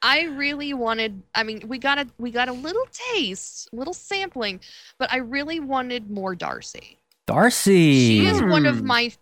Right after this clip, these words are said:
Speaker 1: favorite characters in the M C U, and we get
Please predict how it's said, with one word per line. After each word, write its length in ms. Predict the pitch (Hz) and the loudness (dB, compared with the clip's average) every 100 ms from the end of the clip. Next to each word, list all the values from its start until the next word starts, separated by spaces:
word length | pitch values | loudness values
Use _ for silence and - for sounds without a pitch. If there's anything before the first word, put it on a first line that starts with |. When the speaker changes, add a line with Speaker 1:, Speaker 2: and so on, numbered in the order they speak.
| _ - | _ -2
Speaker 1:
favorite 580 | 269 277 262 269 277 - | 0 -2 -4 -6 -6 -4
characters 600 | 240 226 214 220 208 202 | -2 0 0 -4 -6 -6
in 100 | 196 | -8
the 140 | 190 | -6
M 140 | 190 | -8
C 200 | 190 - 196 185 185 | -8 -10 -10 -8 -8
U, 160 | 185 | -8
and 280 | - 202 196 | -8 -8 -8
we 120 | 233 | -12
get 320 | 214 226 220 | -6 -4 -4